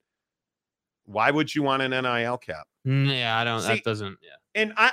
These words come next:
Speaker 1: I need some help understanding this 'cause this is where I get a little lost. Why is there a need to limit how much money college athletes can make? I'm trying to figure that out.
Speaker 2: Yeah.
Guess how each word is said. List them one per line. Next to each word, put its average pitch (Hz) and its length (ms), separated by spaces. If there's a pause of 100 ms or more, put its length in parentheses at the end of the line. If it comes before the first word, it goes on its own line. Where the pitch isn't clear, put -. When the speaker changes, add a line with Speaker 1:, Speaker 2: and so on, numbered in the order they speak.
Speaker 1:
I 247 160
need 277 240
some 196 180
help 175 220
understanding 127 640
this - 160
'cause 131 180
this 165 200
is 185 160
where 180 180
I 143 160
get 139 220
a 131 40
little 123 600 (160)
lost. 87 500 (720)
Why 135 360
is 220 260
there 190 180
a 165 60
need 147 380
to 139 120
limit 135 380
how 131 160
much 127 240
money 123 240
college 113 440
athletes 104 480
can 76 160
make? - 120 (2750)
I'm 156 120
trying 196 260
to 160 80
figure 135 240
that 101 220
out. 73 220 (100)
Speaker 2:
Yeah. 82 220